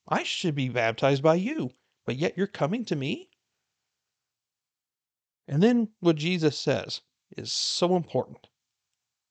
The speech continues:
He says, permit it at this time. Allow it this time. Why? For in this way, it is fitting for us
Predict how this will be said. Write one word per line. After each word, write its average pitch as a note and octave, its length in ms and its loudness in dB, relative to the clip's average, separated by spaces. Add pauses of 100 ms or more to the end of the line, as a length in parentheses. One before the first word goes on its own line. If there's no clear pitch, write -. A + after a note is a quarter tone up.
(800)
He C#3+ 140 -2
says, D#3+ 360 8 (300)
permit A#3+ 380 6
it - 220 -4 (160)
at C3 160 2
this B2+ 180 4
time. G#2+ 300 -8 (680)
Allow F3+ 420 8
it A3 200 4 (120)
this D3 340 2
time. - 360 -12 (1080)
Why? D#3 460 2 (960)
For - 260 0
in D3 300 4
this F#3+ 320 4
way, C#3+ 420 2 (640)
it C#3 180 4
is A#2+ 140 0
fitting F#3 500 2 (140)
for D3 280 4
us - 480 2